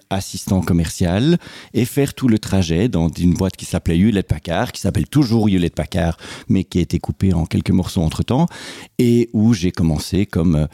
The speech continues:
télévendeur, bien gentiment, euh, et ensuite petit client, grand client, local, international.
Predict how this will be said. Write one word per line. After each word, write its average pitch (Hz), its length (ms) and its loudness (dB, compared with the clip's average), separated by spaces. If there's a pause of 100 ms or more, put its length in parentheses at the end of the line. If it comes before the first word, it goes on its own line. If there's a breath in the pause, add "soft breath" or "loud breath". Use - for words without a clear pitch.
(280 loud breath)
télévendeur, 123 920 2
bien 123 220 4
gentiment, 104 720 2 (360 loud breath)
euh, 90 340 2
et 107 120 2
ensuite 98 640 0
petit - 300 -4
client, 78 500 2
grand 92 240 2
client, 80 540 2
local, 95 480 0
international. 82 720 0